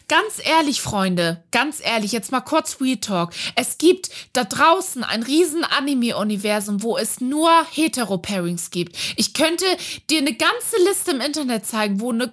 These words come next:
ganz normale Shoujo, äh, Romance-Beziehung zwischen Mann und Frau gibt. Gibt es einen Haufen. Nenn mir aber mal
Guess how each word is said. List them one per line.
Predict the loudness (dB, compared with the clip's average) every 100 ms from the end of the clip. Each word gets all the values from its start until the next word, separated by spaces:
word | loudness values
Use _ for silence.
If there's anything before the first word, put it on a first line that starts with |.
| _
ganz | 2 2 -2 -2
normale | 4 6 6 4 0 -4 -4
Shoujo, | 0 2 4 4 4 4 4 2 0 -10 -16 -2
äh, | 0
Romance-Beziehung | 4 4 4 2 0 -2 -4 -4 -2 0 -2
zwischen | -2 -2 2
Mann | 2 2
und | 0 -4
Frau | -2 0 0
gibt. | -2 -6 -8 -6 -4
Gibt | 0 0
es | 0 -2
einen | -4 -2 2
Haufen. | 4 4 0 -4 -4 -6 -2
Nenn | 2 2 2
mir | 2 4 4
aber | 4 4
mal | 4 2